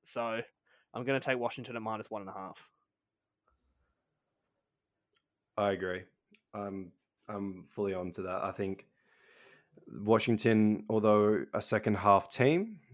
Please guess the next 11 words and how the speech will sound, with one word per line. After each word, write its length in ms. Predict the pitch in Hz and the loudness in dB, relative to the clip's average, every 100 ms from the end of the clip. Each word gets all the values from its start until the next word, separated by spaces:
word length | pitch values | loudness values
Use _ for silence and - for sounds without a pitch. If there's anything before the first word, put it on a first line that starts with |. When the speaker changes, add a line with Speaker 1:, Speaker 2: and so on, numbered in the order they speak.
| - - | -16 -8
Speaker 2:
are 120 | 104 | -8
just 360 | 98 95 - | -6 -12 -12
better 280 | - 92 - | -12 -12 -10
all 360 | 92 92 95 90 | -12 -12 -12 -12
round 380 | 90 90 87 85 | -12 -14 -14 -16
than 160 | 87 | -16
the 180 | 87 85 | -16 -16
old, 260 | 82 82 82 | -14 -16 -16
uh, 180 | 82 90 _ _ - | -16 -20 _ _ -18
the 60 | 98 | -12
Bengals. 580 | 90 90 85 85 - | -10 -10 -12 -14 -16